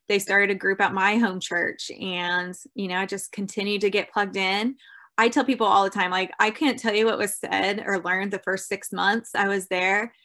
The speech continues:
Um, but it goes back to, I finally felt like I wasn't alone anymore. And I started to take on that role of, like, knowing, like, this wasn't my fault,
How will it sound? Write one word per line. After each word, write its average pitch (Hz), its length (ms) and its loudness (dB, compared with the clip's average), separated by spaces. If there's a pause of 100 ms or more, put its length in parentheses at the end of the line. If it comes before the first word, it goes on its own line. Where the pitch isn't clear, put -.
(340)
Um, 196 440 4
but 233 160 6
it 220 240 4 (240)
goes 220 240 2
back 202 240 2
to, 190 240 -2
I 208 140 4
finally 208 320 2
felt 202 200 0
like 190 160 2
I 185 100 6
wasn't 175 380 0
alone 175 340 -4
anymore. - 560 -4 (300)
And 196 280 0
I 196 100 2
started 196 340 0
to 196 100 -2
take 196 280 -6
on 185 220 0
that 180 200 2
role 175 220 0
of, 175 120 -2
like, 170 320 -2
knowing, 190 440 -2
like, 180 260 -6
this 254 180 2
wasn't 285 320 4
my 185 200 2
fault, - 320 0